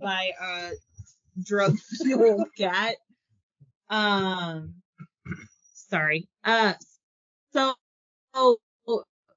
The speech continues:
before that, we got, we landed that Wednesday.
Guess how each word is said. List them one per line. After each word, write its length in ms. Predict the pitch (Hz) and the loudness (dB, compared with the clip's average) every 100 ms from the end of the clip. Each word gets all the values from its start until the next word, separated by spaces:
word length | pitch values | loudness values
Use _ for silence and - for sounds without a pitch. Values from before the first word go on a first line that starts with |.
| _ _ _ _ 196 | _ _ _ _ 0
before 320 | 226 226 403 - 453 392 | 0 2 0 0 0 4
that, 200 | 226 214 | 4 4
we 180 | 240 294 | 2 2
got, 220 | 330 196 | 0 2
we 220 | 269 370 | 2 2
landed 580 | 320 233 226 220 214 190 | 2 0 2 4 4 4
that 220 | 190 - | 0 0
Wednesday. 760 | 175 170 190 233 233 240 262 | -2 0 0 0 0 0 -2